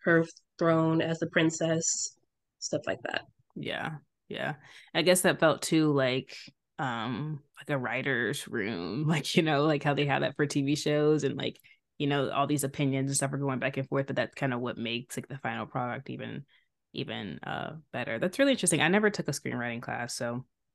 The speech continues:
Speaker 2: I think that's kinda cool. Um, so now I guess we can transition to talking about some of your reading life. Thanks for all the insight on the writing,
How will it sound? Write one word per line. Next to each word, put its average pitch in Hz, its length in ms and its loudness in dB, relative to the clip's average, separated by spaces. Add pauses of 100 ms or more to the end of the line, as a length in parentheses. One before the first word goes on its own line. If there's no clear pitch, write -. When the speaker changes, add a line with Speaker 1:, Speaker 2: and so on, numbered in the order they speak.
Speaker 2:
I 156 80 -2
think 160 160 -4
that's 147 160 -6
kinda 135 240 -4
cool. 131 260 -6 (1080)
Um, 139 540 2 (1080)
so 190 140 2
now 175 200 6
I 220 60 6
guess 220 200 2
we 190 80 2
can 165 120 0
transition 147 520 0
to - 120 -6
talking 143 360 0
about 131 320 0
some 143 220 2
of 135 100 -2
your 127 400 -2
reading 147 400 2
life. 123 240 0
Thanks 202 220 0
for 233 100 4
all 190 160 8
the 160 80 0
insight 143 380 2
on 127 140 0
the 123 100 -2
writing, 131 540 0